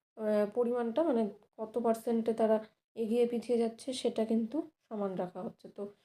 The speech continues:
সেটাই ধরে করতে হবে। তাই বলেছে, তাহলে বি সিকে পরাস্ত করবে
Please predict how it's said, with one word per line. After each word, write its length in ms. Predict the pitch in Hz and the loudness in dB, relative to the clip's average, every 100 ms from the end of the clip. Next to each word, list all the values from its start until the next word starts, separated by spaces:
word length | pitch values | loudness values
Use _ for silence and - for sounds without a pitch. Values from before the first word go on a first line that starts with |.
| _ _ | _ _
সেটাই 300 | 233 226 226 | -4 2 2
ধরে 280 | - 233 214 | 2 0 0
করতে 320 | 208 196 - | 0 -4 -4
হবে। 220 | 214 202 233 | -2 0 0
তাই 200 | 214 202 | 0 2
বলেছে, 460 | 196 202 202 294 - _ _ _ _ - 233 | 4 2 2 -2 -2 _ _ _ _ -18 -2
তাহলে 400 | 240 240 233 320 | 2 6 6 4
বি 500 | 294 262 254 302 - _ | 0 -4 -2 -2 -4 _
সিকে 340 | _ 247 - 262 | _ -12 -6 -2
পরাস্ত 400 | 240 226 226 247 | 2 2 0 0
করবে 300 | 233 226 | 2 4